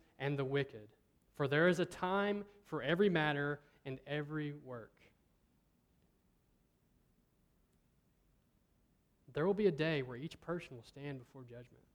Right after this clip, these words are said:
on Judgment Day. And if you're here this morning and, and you haven't accepted the Lord as your Savior,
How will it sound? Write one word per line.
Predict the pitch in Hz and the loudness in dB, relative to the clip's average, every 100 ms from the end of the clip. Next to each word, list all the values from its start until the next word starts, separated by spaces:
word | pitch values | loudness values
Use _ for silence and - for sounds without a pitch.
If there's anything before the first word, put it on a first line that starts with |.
| _ _ _ _ _ _ _ _ _ _ _ _ - - | _ _ _ _ _ _ _ _ _ _ _ _ -20 -12
on | 131 | -8
Judgment | 131 135 131 113 | -4 -4 -6 -16
Day. | 110 110 _ _ _ _ _ _ _ _ _ _ _ _ _ _ _ _ _ | -20 -20 _ _ _ _ _ _ _ _ _ _ _ _ _ _ _ _ _
And | 135 135 131 127 _ _ _ _ _ _ | -4 -4 -6 -14 _ _ _ _ _ _
if | 139 | -4
you're | 185 202 | 0 4
here | 208 202 | 6 6
this | 175 - | 2 -2
morning | 156 156 151 139 131 | -2 -2 -4 -8 -12
and, | 127 123 131 | -14 -16 -12
and | 131 | -4
you | 185 | -4
haven't | 151 156 165 165 165 - - _ _ - | -2 2 2 2 -2 -6 -18 _ _ -12
accepted | 131 - 190 196 185 156 | -10 -2 0 2 0 -2
the | 151 | -2
Lord | 143 170 165 143 | 2 6 6 6
as | 123 | 2
your | 139 | -4
Savior, | - - 156 170 131 110 | -4 -2 0 0 0 -8